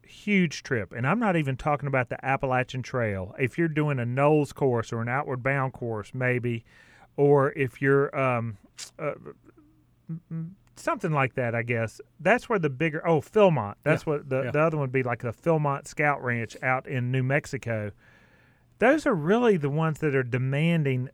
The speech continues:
Speaker 1: the largest size backpacks. Everything else seems to be getting lighter and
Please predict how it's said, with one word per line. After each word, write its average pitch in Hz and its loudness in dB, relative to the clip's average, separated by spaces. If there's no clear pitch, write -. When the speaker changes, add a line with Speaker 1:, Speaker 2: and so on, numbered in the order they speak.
Speaker 1:
the 123 -4
largest 131 2
size 117 -2
backpacks. 123 -6
Everything 226 0
else 196 0
seems 208 -2
to 156 -4
be 143 0
getting 139 0
lighter 147 2
and 143 -2